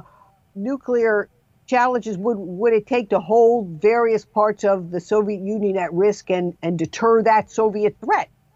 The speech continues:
And look, that conflict ended peacefully, right? And the wall came down. Well, you know, today the climate challenge is the greatest global challenge we face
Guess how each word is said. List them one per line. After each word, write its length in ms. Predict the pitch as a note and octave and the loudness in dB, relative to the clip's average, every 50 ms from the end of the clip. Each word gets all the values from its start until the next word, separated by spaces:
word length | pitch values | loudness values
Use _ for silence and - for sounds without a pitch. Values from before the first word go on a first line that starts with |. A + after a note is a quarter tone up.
| _ _ _ _ _ _ | _ _ _ _ _ _
And 240 | G#3+ A#3+ B3 A3+ B3 | 0 0 0 2 2
look, 300 | E4+ C5+ B4+ - - - - | 2 2 2 2 -4 -12 -4
that 280 | E3+ B3 C#4 D#4+ D4+ - | -2 0 0 0 -2 -4
conflict 500 | - C#4 C#4 D4 C4 - C#4+ C4+ - - | -4 -4 -4 -4 -4 -4 -6 -6 -2 -2
ended 300 | B3+ B3+ A#3+ B3+ G3+ - | -2 -2 -2 -6 -8 -8
peacefully, 600 | - A#3+ A#3 - - _ F#3+ E3 C#3 B2 C3 - _ _ _ | -10 -10 -10 -10 -10 _ -8 -8 -8 -10 -12 -18 _ _ _
right? 260 | D#3+ F3 G#3+ A#3+ A3 - _ | -2 -2 -2 -2 -4 -6 _
And 120 | - E3 | -6 -6
the 80 | D#3 D3 | -6 -6
wall 380 | C3+ D3+ F3 F#3+ G3+ G#3 G#3+ | -4 -2 0 2 2 2 0
came 420 | G#3 - - E3+ E3+ F3 F3 E3+ D3+ | -2 -4 -6 -4 -4 -2 -4 -4 -6
down. 440 | D#3 D#3 D3 C#3+ C3+ A#2+ A#2 C3 - _ _ _ _ _ _ _ _ _ _ _ _ | -6 -6 -6 -6 -8 -10 -14 -20 -20 _ _ _ _ _ _ _ _ _ _ _ _
Well, 400 | D#3 E3 G3+ G3 F3 D3 B2+ A#2+ - _ _ _ _ _ _ _ _ _ _ | 0 2 2 2 2 0 -2 -6 -12 _ _ _ _ _ _ _ _ _ _
you 120 | F3+ G3 G#3+ | -8 -6 -2
know, 160 | A3 A3+ A3 | 0 0 0
today 580 | A3 - - A#3 C4+ C#4+ D#4+ F4 F4 D#4+ - - _ _ _ | -2 -6 -2 0 2 2 2 2 0 -2 -4 -8 _ _ _
the 100 | G3 D#3+ - _ _ _ _ _ | -10 -10 -10 _ _ _ _ _
climate 560 | _ - A#3+ A#3+ A#3+ B3 B3+ B3+ A#3+ A3 G#3 - _ _ _ _ | _ -8 -6 -4 -2 0 0 0 0 -2 -2 -4 _ _ _ _
challenge 560 | - G3+ F#3+ F3+ F3 F3 E3+ F3 E3+ D#3 C#3 - | -6 -4 -2 -2 -2 -2 -2 -2 -4 -6 -8 -6
is 340 | G3 G#3+ A3 G#3+ G#3 G#3 - - | -2 0 2 2 0 0 -4 -6
the 140 | F3 E3 | -4 -4
greatest 560 | D#3 - E3 F3 E3+ D#3+ D3+ D#3+ D3+ - _ _ _ _ _ _ _ | -4 -2 0 0 0 0 0 -2 -6 -8 _ _ _ _ _ _ _
global 360 | _ D#3+ E3 E3+ E3 D3 D#3 | _ 0 0 0 0 0 -4
challenge 500 | - - E3 D3 C#3+ C3+ C3+ C#3 C3 - | -6 -4 -4 -4 -4 -6 -8 -12 -14 -10
we 140 | C3 C#3+ C#3 | -8 -8 -8
face 420 | C3 - C#3 C3 A#2+ - - - | -8 -8 -10 -10 -10 -10 -16 -20